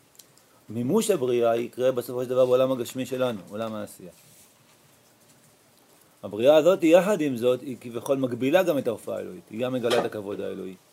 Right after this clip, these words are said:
את החוכמה האלוהית, את ההבנה, התובנה האלוהית, את הרצון, את ה-, את הדעת האלוהית, את הרצון האלוהי, את היופי האלוהי, את האהבה האלוהית, היראה האלוהית.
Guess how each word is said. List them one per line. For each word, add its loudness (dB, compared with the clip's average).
את -6
החוכמה -6
האלוהית, -6
את -12
ההבנה, -6
התובנה -10
האלוהית, -12
את -12
הרצון, -10
את -14
ה-, -16
את -12
הדעת -2
האלוהית, -10
את -18
הרצון -4
האלוהי, -8
את -6
היופי 6
האלוהי, -8
את -4
האהבה 4
האלוהית, 2
היראה 2
האלוהית. 0